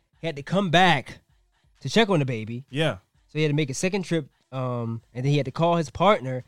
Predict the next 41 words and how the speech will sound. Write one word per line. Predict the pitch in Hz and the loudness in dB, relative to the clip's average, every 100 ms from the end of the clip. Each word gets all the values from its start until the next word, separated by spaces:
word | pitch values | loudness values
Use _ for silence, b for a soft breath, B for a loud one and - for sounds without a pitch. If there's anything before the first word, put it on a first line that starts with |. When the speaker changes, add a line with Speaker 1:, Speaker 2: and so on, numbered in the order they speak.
| _ | _
Speaker 1:
Then | 175 | 0
he | |
had | 190 | 2
to | 165 | 2
go | |
run | 151 175 | 2 2
back | 160 196 - | 2 2 0
to | |
the | 147 | -8
payphone | 180 165 160 | -8 -6 -6
again | 123 131 240 247 165 160 _ _ | -4 4 6 6 4 -2 _ _
to | 139 | -2
call | 165 175 | 0 2
his | 156 | 2
partner. | 180 185 147 131 | 2 4 2 0
His | 123 | 0
partner | 160 160 147 | -2 -2 -2
came | 151 143 143 135 - b b | 0 2 2 0 -4 b b
and | 123 135 | -2 2
met | 139 | 4
him | 139 | 2
down | 131 131 127 | 2 0 -2
at | 123 | -4
the, | 127 123 113 | -6 -4 -4
uh, | 107 101 98 _ _ _ _ | -6 -8 -12 _ _ _ _
at | 123 | -12
the | - | -8
train | 143 139 | -2 -2
station | - 113 - 117 113 | -2 -8 -8 -8 -6
when | |
Speaker 2:
Uh-huh. | 113 | -6
Speaker 1:
the | - | -6
police | 123 123 117 | -6 -8 -8
came | 123 120 117 107 | -6 -6 -6 -8
and | - | -10
took | 110 | -12
the | 104 | -10
baby | 113 107 | -8 -8
into | 104 107 | -10 -10
their | 104 | -12
custody. | - 117 98 92 | -10 -12 -14 -18